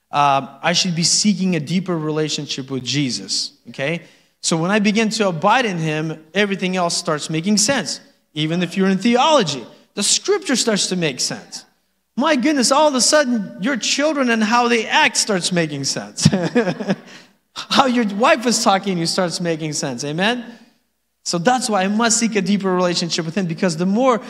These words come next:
I spend time with him, the more I understand how God operates. He will absolutely u-, lu-, lu-, use your neighbor Ken to speak to you.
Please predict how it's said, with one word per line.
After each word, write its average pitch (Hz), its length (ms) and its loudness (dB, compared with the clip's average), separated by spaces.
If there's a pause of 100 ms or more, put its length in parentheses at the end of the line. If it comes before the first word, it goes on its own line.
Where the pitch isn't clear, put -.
(140)
I 185 100 0
spend 214 340 0
time 240 240 2
with 208 160 -2
him, 262 240 2
the 185 100 2
more 220 240 2
I 214 120 2
understand 208 420 0
how 185 140 2
God 190 180 2
operates. 165 580 -6 (840)
He 226 120 6
will 247 200 4
absolutely 226 640 2
u-, 175 300 0
lu-, 196 540 -4
lu-, 185 260 -4
use 190 500 4
your 185 380 2
neighbor 185 500 0
Ken 165 520 -2
to 180 120 -4
speak 233 320 -4
to - 100 -6
you. 101 220 -12